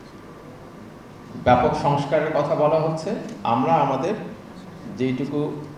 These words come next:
সময় পাবো আমরা সংস্কারটা শুরু করে দিয়ে যাব,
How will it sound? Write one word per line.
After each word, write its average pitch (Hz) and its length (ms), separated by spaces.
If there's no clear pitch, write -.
সময় 139 360
পাবো 120 220
আমরা 147 260
সংস্কারটা 180 580
শুরু 160 180
করে 117 220
দিয়ে 95 220
যাব, 85 200